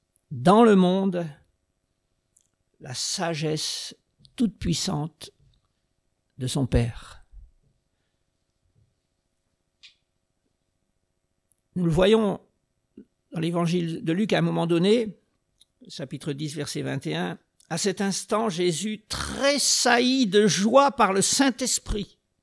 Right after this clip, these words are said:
Et il dit, « Je te loue, ô Père du Seigneur du ciel et de la terre, de ce que tu as caché ces choses aux sages et aux intelligents, et de ce que tu les as révélées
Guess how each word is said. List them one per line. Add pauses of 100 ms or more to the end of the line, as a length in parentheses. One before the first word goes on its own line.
(2750)
Et
il
dit, «
Je
te
loue,
ô
Père
du
Seigneur
du
ciel
et
de
la
terre, (540)
de
ce
que
tu
as (240)
caché
ces
choses
aux
sages
et
aux
intelligents, (460)
et
de
ce
que
tu
les
as
révélées